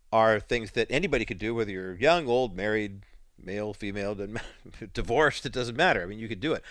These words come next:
Whereas the Catholic Church, they say, "Oh, no, no, no, no, no, no, no." There'd be some disagreement. But all of the disagreements that I just mentioned are based on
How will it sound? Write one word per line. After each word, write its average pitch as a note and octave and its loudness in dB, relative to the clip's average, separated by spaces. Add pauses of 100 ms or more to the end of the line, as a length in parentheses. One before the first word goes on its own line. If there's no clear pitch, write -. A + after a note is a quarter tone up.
(100)
Whereas G#2 -4
the G#2+ -10
Catholic F3 4
Church, A#2+ -4
they A2 -8
say, G#2 -6
"Oh, D3 4
no, A3+ 2
no, A#3 0
no, A#3+ -2
no, A3+ -2
no, F#3+ -2
no, A#2+ -8
no." G#2+ -6 (600)
There'd C3 0
be B2 -2
some A2+ -6
disagreement. A2 -4 (1400)
But D#3+ 6
all B3+ 10
of C#4+ 2
the G#3+ 6
disagreements F3 2
that C#3 2
I C#3+ 8
just A#2+ -4
mentioned B2 -4 (500)
are C3 6
based C#3+ 4
on A#2 2